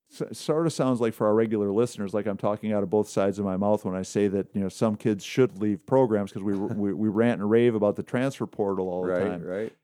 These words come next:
Speaker 1: And, you know, my, my position has always been, there's always times and places when a player leaving the program is the right thing. A
Speaker 2: Things
Speaker 1: player
Speaker 2: don't
Speaker 1: leaving a
Speaker 2: match
Speaker 1: team is
Speaker 2: up.
Speaker 1: the right thing. They just don't match up. Sometimes it's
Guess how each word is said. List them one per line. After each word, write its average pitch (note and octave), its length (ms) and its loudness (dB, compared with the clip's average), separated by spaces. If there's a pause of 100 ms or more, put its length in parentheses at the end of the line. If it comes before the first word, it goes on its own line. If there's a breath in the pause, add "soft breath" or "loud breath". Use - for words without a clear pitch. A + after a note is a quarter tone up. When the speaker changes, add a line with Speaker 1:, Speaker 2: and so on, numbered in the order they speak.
Speaker 1:
And, G#2+ 220 -4 (280)
you G#2 80 -2
know, G2+ 60 0
my, A#2+ 200 2
my C#3 180 0
position C#3+ 580 -4
has A2+ 120 0
always A2 240 2
been, G2+ 460 -2
there's A2+ 220 0
always F#3+ 440 4 (400)
times B2+ 420 0
and G#2+ 140 0
places A#2 480 0
when G2+ 220 -2
a F#2+ 60 -2
player B2 420 2
leaving A2 400 0
the F#2+ 80 -4
program A2 600 2
is F#2+ 120 -4
the G2 100 -4
right F#2 260 -2
thing. F2+ 240 -6
A F2 60 -10
Speaker 2:
Things - 80 -10
Speaker 1:
player G#2 120 2
Speaker 2:
don't G2+ 120 2
Speaker 1:
leaving G2+ 180 0
a - 40 0
Speaker 2:
match F2+ 100 -4
Speaker 1:
team G#2 140 0
is F2+ 60 0
Speaker 2:
up. F#2 40 -4
Speaker 1:
the F#2+ 80 -2
right G2 180 0
thing. F#2+ 200 -4
They F#2+ 120 -2
just F#2+ 200 -8
don't F2+ 180 -4
match F#2+ 260 -6
up. F#2+ 160 -2
Sometimes G#2+ 460 -2
it's G#2+ 180 0